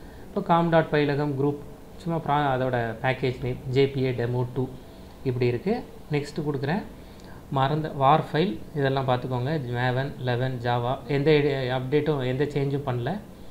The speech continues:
Next அப்படின்னு கொடுக்குறேன். இப்போ நான் என்னென்னலாம் சேர்த்துக்கணும், கண்டிப்பா இது வந்து ஒரு web application, Spring Web சேர்த்துக்கணும். என்னோட டிபெண்டன்சிஸ்ல நான்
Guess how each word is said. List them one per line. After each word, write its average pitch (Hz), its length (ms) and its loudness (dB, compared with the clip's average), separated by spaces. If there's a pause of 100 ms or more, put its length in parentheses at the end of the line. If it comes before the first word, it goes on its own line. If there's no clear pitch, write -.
(280)
Next - 300 -4 (220)
அப்படின்னு 135 280 2
கொடுக்குறேன். 135 400 -2
இப்போ 175 180 0
நான் 151 140 4
என்னென்னலாம் 190 480 4
சேர்த்துக்கணும், 139 420 0 (580)
கண்டிப்பா 156 580 4 (460)
இது 135 120 2
வந்து 151 180 0
ஒரு 156 120 0
web 127 180 2
application, 123 500 -4 (200)
Spring 143 340 0
Web 127 180 2 (100)
சேர்த்துக்கணும். 110 400 -4 (180)
என்னோட 113 340 -4
டிபெண்டன்சிஸ்ல 117 680 -2 (720)
நான் 156 260 4